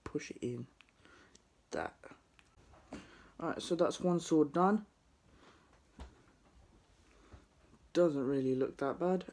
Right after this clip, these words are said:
And we, if you really want to do something cool, just do it like that. And then just to be safe,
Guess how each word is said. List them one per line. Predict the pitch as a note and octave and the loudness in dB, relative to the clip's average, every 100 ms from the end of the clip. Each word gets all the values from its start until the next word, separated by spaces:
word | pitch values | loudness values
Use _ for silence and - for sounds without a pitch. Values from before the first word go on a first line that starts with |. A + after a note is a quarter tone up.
| - | -4
And | E3 F3 F3 - | 0 0 -4 -8
we, | E3 D#3 D#3 - - - - - - | -6 -6 -8 -14 -20 -20 -20 -20 -2
if | - - | 0 4
you | G#3 | 4
really | F#3+ B3 G#3+ | 6 6 6
want | F3+ E3 | 4 4
to | D#3 | 2
do | C#3 D3 C#3+ | 2 0 0
something | C#3 B2+ A#2+ | 0 -2 -2
cool, | B2 A2+ | -2 -2
just | - D3 - - - - D3+ - - - - - - _ - - - - | -2 -6 -8 -16 -20 -16 -16 -16 -20 -20 -20 -20 -20 _ -20 -20 -20 -12
do | - C3+ | -2 -2
it | |
like | - - G2 | -2 -8 -8
that. | G2 - - - _ _ - _ - - | -8 -10 -18 -20 _ _ -20 _ -20 -6
And | G3 G3+ | -2 0
then | G3+ F#3+ | 0 2
just | F#3 F#3 - | 0 0 0
to | E3+ | 0
be | E3 | 0
safe, | E3 D#3+ D#3 | 0 0 -2